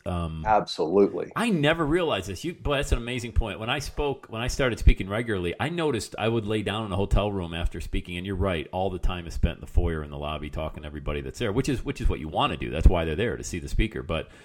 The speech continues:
Speaker 1: my, from my knees to my ankles were, like, throbbing, and I figured
Speaker 2: Oh,
Speaker 1: out
Speaker 2: yeah.
Speaker 1: real quick, I need a new pair of shoes if I'm gonna get in this business, you know?
Speaker 2: Yeah, you know what? And, and so, so the things that, that you also should invest money in, I mean, like,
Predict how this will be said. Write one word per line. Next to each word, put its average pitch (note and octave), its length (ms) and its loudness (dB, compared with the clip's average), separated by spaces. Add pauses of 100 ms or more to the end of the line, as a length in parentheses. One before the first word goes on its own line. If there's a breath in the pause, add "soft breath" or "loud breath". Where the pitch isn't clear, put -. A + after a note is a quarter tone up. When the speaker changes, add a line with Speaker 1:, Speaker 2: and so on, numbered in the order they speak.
(280 soft breath)
Speaker 1:
my, G#2+ 260 2
from A2 240 -4
my A#2+ 220 2
knees C3 540 2
to - 100 0
my F#2 260 -2
ankles F2+ 420 0
were, E2+ 100 4
like, D2 220 -6
throbbing, F2 1080 4
and E2+ 120 -6
I F#2 100 2
figured G#2 320 6
Speaker 2:
Oh, E2+ 40 8
Speaker 1:
out D#2+ 60 4
Speaker 2:
yeah. C2+ 80 0
Speaker 1:
real G2 140 0
quick, - 260 -2
I E2+ 60 -4
need F#2 160 -6
a E2 40 -10
new E2+ 140 -8
pair E2 200 -6
of D2 60 -8
shoes F2 300 -6
if D2+ 100 -8
I'm E2+ 80 -4
gonna D#2+ 120 -10
get D#2 140 -8
in D2+ 40 -16
this E2+ 140 -8
business, - 500 -10
you D#2+ 120 -10
know? D2 140 -12 (520)
Speaker 2:
Yeah, C3 120 12
you B2+ 240 12
know B2+ 100 12
what? C3 180 12
And, A#2 280 4
and B2 120 2
so, B2 360 10
so - 160 4
the A2+ 140 2
things F3+ 340 4
that, A2 280 6
that A2 200 8
you A#2 160 10
also G#2+ 340 10
should A#2 220 4
invest G2 400 4
money G2+ 340 2
in, B2+ 220 8
I G#2 100 2
mean, G2 160 4
like, F#2 160 4